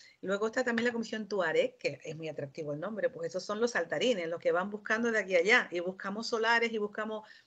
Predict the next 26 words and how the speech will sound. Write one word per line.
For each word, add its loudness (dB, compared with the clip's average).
teníamos -4
un -6
solar 0
prácticamente -4
hablado, 0
incluso -6
habíamos -4
dado -4
una -6
señal, -6
y -8
bueno, -8
pues -4
la -4
inmobiliaria -2
ha -2
decidido 2
que -2
prefiere 0
otra 0
cosa, 0
nos -6
hemos -10
quedado -2
sin -10
él, -6